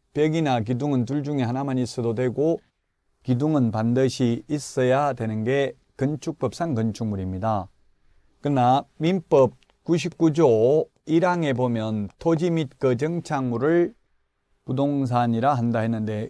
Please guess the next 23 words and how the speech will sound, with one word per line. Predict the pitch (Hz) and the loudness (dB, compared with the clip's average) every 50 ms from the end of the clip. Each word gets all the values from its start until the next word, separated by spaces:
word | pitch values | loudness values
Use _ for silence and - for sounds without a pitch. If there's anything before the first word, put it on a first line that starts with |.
| - - | -10 -8
이 | 139 127 - | -6 -6 -6
토지의 | - - 185 170 185 180 | -2 -2 0 2 2 2
정착물이 | 143 180 190 208 208 202 190 165 139 123 120 127 143 151 - - | 2 0 -2 -2 -4 -4 -4 -2 -2 0 0 0 0 -2 -4 -4
건축물입니다. | - 135 147 143 - 160 147 123 110 104 98 95 98 123 127 120 | -4 -4 -4 -4 -6 -4 -4 -2 -2 -2 -4 -4 -2 -2 -2 0
민법에서는. | 113 120 120 117 120 - 107 107 98 - 101 98 95 98 110 180 - _ _ _ _ _ _ _ _ _ _ _ _ _ _ | 0 0 0 -2 -2 -4 -4 -4 -4 -4 -6 -8 -6 -8 -8 -10 -12 _ _ _ _ _ _ _ _ _ _ _ _ _ _
민법상 | - 170 202 190 - 180 143 - 160 147 139 | -2 -2 0 2 2 2 2 2 0 0 0
건축물이 | 120 151 156 160 - 170 165 151 139 135 | 0 0 -2 -2 -4 -4 -2 0 0 0
인정되려면 | 139 143 143 139 131 123 120 123 135 156 165 160 | -2 -2 -2 0 0 2 2 0 0 -2 -2 -2
이 | 131 123 123 | -2 -2 -2
세 | 113 - 156 | 0 0 0
개가 | 156 160 165 131 135 123 | 2 2 2 2 2 2
모두 | 120 135 147 139 139 120 | 2 0 0 0 0 0
다 | 110 123 127 139 143 - - | 2 4 4 4 4 2 0
있어야 | 156 135 - - - 120 113 | -2 -4 -2 2 2 4 4
된다. | 104 101 98 98 98 95 113 117 107 85 - _ _ _ _ _ _ _ _ _ _ | 4 2 0 0 0 2 2 2 2 0 -4 _ _ _ _ _ _ _ _ _ _
따라서 | - 135 135 127 120 - 165 170 170 165 - _ _ _ _ _ _ _ _ _ _ _ _ _ _ | -8 -4 -2 -2 -2 0 2 2 2 2 0 _ _ _ _ _ _ _ _ _ _ _ _ _ _
소위 | - - 143 143 139 135 131 - - - | -4 2 4 4 6 4 2 0 -2 -2
이동식 | 160 180 180 160 170 160 160 156 151 131 - 196 196 170 - _ | 0 0 2 2 2 2 2 0 -2 -2 0 0 -2 -2 -4 _
세차장 | - - 151 135 123 - - - 156 160 156 156 156 139 175 180 185 185 170 | -8 -2 -2 -2 -2 -4 -6 -2 2 4 4 4 2 2 0 0 0 0 -2
구조물, | 139 139 127 127 127 120 110 101 92 92 95 - _ _ _ _ _ _ _ _ _ _ _ _ _ _ _ _ _ _ _ _ _ _ _ _ _ _ _ _ _ _ _ _ _ _ _ _ _ _ | -2 0 0 2 2 0 0 -2 -4 -6 -8 -12 _ _ _ _ _ _ _ _ _ _ _ _ _ _ _ _ _ _ _ _ _ _ _ _ _ _ _ _ _ _ _ _ _ _ _ _ _ _
콘크리트 | - 175 180 180 165 - 185 180 175 165 - - - 151 139 131 123 123 120 - | -2 0 0 0 0 2 4 4 4 4 0 0 2 4 4 6 4 4 2 0
집안 | - 147 143 139 147 139 139 | -2 -2 2 4 4 4 4
위에 | 139 139 135 123 107 101 104 113 131 147 - - | 2 4 4 2 2 0 -2 -4 -4 -4 -6 -10